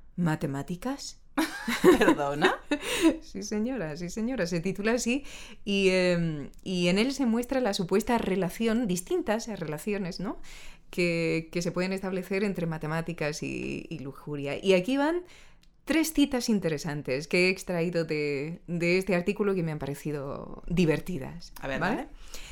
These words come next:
Speaker 1: La primera, hablamos de la peligrosa similitud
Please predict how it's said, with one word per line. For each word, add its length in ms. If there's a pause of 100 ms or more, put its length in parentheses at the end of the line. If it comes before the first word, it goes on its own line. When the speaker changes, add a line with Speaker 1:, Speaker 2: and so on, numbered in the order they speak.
(120)
Speaker 1:
La 180
primera, 420 (460)
hablamos 600 (100)
de 140
la 140
peligrosa 640
similitud 920